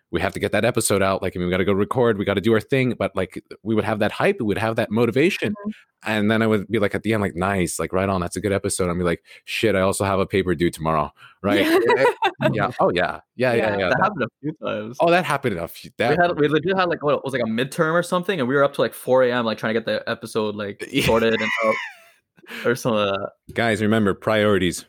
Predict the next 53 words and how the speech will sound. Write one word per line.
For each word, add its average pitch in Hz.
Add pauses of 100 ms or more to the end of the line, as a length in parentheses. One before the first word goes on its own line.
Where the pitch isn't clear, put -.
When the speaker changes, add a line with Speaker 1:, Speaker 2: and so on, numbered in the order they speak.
Speaker 1:
all 95
right? 101
Make 277
sure 269
you -
Speaker 2:
<laughs> 113
Speaker 1:
have 110
yours 110
straight. -
Speaker 3:
<laughs> 226
Speaker 2:
For 220
real. 185
Speaker 1:
<sighs> - (600)
Uh, 269 (120)
yeah, 160
but 156
you 156
know 175
what? 180
That's, 175
that 156
just -
goes 165
to 180
show 214
that, 95
I 107
mean, 113
once, 131 (400)
once 147
you 202
click 156
with 131
something 117
that 113
makes 104
sense 113
to -
you, 104
your 110
identity 107
of 98
who 107
you 98
are, 98
and 110
if 90
you're 92
doing 92
it 101
with 95
others, 123
then, 107